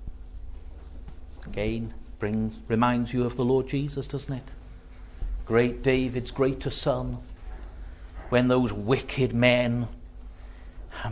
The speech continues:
break in upon him in the Garden of Gethsemane,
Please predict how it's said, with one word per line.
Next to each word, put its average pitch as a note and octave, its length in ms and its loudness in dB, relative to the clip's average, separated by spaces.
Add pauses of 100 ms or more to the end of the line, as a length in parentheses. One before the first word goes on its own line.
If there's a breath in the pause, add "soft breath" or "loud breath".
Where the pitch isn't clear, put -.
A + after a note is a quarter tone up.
(140)
break D3 440 8
in D3+ 140 8
upon C#3+ 400 6
him C#3 180 6
in C#3 80 6
the C#3 100 4
Garden C#3 420 6
of B2 80 0
Gethsemane, C#3 840 4